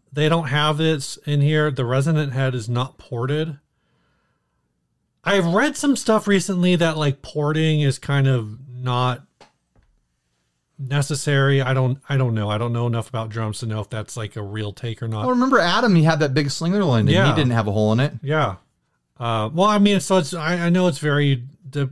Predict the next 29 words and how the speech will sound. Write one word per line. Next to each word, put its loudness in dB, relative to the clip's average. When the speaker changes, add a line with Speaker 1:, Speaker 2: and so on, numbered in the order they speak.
Speaker 1:
it -10
depends 0
on -2
what -6
kind -6
of -6
sound -4
you're -8
trying -8
to -6
go -6
for. -10
Speaker 2:
Sure. 0
Speaker 1:
I 0
kind 0
of 0
wanna 2
port -4
this 0
just 0
to -2
make 2
it -8
look -4
like -6
it -10
has -6
a -6
mouth. -8